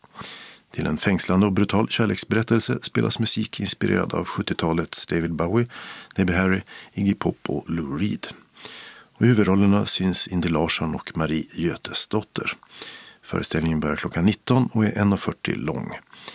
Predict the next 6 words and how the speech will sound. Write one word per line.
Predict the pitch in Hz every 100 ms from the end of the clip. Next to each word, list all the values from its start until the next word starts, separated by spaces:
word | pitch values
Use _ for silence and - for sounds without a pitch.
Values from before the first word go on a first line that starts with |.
| - - _
Inträdet | 95 82 107 110 117
är | - 85 78
tvåhundrafyrtiofem | - - - 78 - 104 110 117 113
till | - 98 92 -
fyrahundrasjuttio | - 95 67 - 55 - 120 - -
kronor. | - 85 -